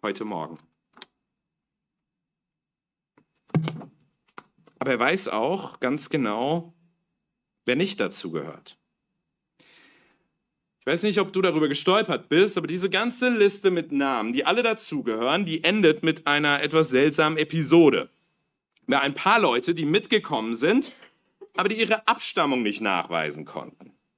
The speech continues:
Ja, wir lesen das ab Kapitel zwei, Vers neunundfünfzig. Einige von ihnen durften zum Beispiel nicht als Priester dienen. Als Priester musste man von Levi und Aaron abstammen.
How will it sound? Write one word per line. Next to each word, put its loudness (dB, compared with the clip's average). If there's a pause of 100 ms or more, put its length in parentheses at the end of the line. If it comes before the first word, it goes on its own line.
Ja, -2
wir 0
lesen 0
das 0
ab -8
Kapitel -2
zwei, 0
Vers -6
neunundfünfzig. 0 (1500)
Einige -2
von 0
ihnen 0
durften 2
zum -2
Beispiel -2
nicht -4
als -6
Priester -2
dienen. 0
Als -18
Priester -2
musste 0
man 2
von -4
Levi 0
und -4
Aaron 0
abstammen. -8